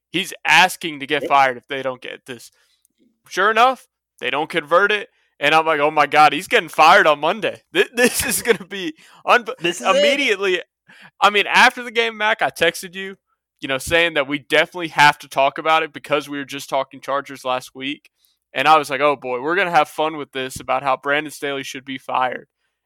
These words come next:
Speaker 1: And he got so lucky the Vikings did not score, because that, that's gotta be the worst decision I've ever seen from a coach in the National Football League for all the years I've been watching.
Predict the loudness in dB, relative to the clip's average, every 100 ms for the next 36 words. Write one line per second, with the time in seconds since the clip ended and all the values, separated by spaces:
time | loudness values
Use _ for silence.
0 | _ -6 -6 -8 -8 -8 -2 2 2 0
1 | -10 -12 -8 -6 -6 -2 -2 -2 -16 -20
2 | _ _ _ _ _ -6 2 2 2 -10
3 | -16 -8 -8 -2 -2 -2 -8 -16 -16 -18
4 | _ _ _ _ -12 -6 -6 -6 -14 _
5 | _ _ _ _ 0 0 0 0 2 -2
6 | -2 -6 -14 -12 -14 -16 _ _ _ _
7 | _ -14 -12 -4 -4 -4 -8 -18 _ _
8 | _ _ _ _ _ _ _ _ -8 -4
9 | -4 -4 -8 -12 -20 _ 0 0 2 0
10 | 0 -6 -8 -12 -10 -10 -6 -4 -4 -8
11 | -20 _ -6 4 4 4 -4 -12 -8 -8
12 | -10 -12 -12 -4 2 2 2 -6 -6 -6
13 | -8 -8 0 0 0 -10